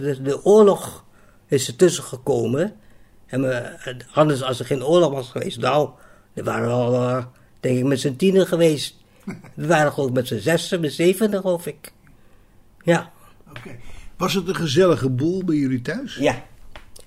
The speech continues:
Speaker 1: Het was een heel, kijk, het leven daar, en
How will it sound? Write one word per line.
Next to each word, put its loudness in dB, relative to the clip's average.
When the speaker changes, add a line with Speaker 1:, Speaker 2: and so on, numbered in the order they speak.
Speaker 1:
Het -8
was 2
een 4
heel, 8
kijk, 0
het 0
leven 6
daar, 2
en -4